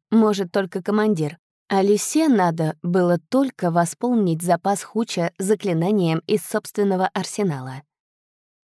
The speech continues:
Мне даже наверх смотреть не надо, чтобы удостовериться в том, что Рик этот финт заметил. «Да плевать»,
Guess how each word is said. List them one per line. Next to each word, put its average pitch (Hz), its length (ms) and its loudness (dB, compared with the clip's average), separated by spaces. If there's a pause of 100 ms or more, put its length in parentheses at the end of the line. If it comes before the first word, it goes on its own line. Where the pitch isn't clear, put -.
Мне 233 260 4
даже 190 580 0
наверх 202 400 2
смотреть 156 500 -2
не 160 80 0
надо, 175 260 -2
чтобы 160 340 -2
удостовериться 160 680 -2
в - 60 -12
том, 208 200 -2
что 175 240 -4
Рик 185 340 -4
этот 214 340 -6
финт 202 380 -4 (140)
заметил. 151 680 -6 (600)
«Да 254 160 2
плевать», 160 560 -4